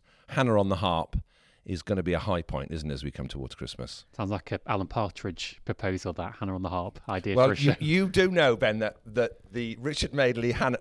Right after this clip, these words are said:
Speaker 1: Alan Partridge moment is not far from me at any point.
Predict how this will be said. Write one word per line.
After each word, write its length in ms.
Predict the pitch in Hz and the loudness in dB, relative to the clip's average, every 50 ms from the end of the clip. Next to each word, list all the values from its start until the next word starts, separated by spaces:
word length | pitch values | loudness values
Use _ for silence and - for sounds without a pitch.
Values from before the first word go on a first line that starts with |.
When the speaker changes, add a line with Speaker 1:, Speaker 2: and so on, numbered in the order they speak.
| - - | -2 0
Speaker 1:
Alan 220 | 120 123 120 117 | 2 2 2 2
Partridge 540 | 113 - 139 123 110 - - - 120 104 104 | 4 6 6 6 6 4 0 -2 -2 -2 0
moment 340 | 127 123 117 117 117 - 123 | 4 4 4 4 4 0 -2
is 100 | 127 120 | -2 -2
not 440 | 135 131 135 143 156 160 - - - | 0 2 4 4 4 4 2 -4 -6
far 500 | - - 143 135 120 101 85 80 78 - - - _ _ _ _ _ - - - | 0 2 4 4 4 4 0 -2 -6 -10 -12 -18 _ _ _ _ _ -20 -20 -18
from 340 | - - 135 123 113 104 | -4 2 4 4 4 4
me 120 | 98 95 98 | 2 0 0
at 80 | - - 127 | 0 2 2
any 200 | 127 123 120 110 | 2 2 2 2
point. 520 | - 127 104 87 78 78 - - - | 2 2 2 2 0 -6 -8 -10 -14